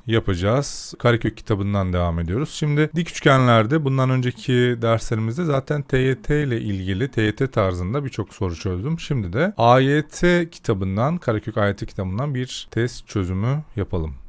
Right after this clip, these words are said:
Evet, A B C dik üçgen iki kök on üç verilmiş. A C eksi A B'nin iki santim olduğu söyleniyor. Buna göre A B istemiş. Burada, evet, şuraya ben eğer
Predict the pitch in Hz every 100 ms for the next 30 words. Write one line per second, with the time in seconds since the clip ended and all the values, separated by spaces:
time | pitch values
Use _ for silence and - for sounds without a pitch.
0 | - - 185 123 160 151 147 139 139 139
1 | 135 - - 139 160 156 - - 120 -
2 | 123 147 - 147 143 160 190 - - 156
3 | 165 131 117 101 - 120 107 98 98 92
4 | 98 - - 123 117 127 123 123 135 -
5 | 135 139 156 139 135 110 143 131 117 104
6 | 101 92 - 85 82 - - _ - -
7 | - _ 160 190 139 101 123 - - -
8 | - - - - - _ _ _ - _
9 | _ 135 101 - - - - 226 190 107
10 | 98 110 107 120 120 123 - - -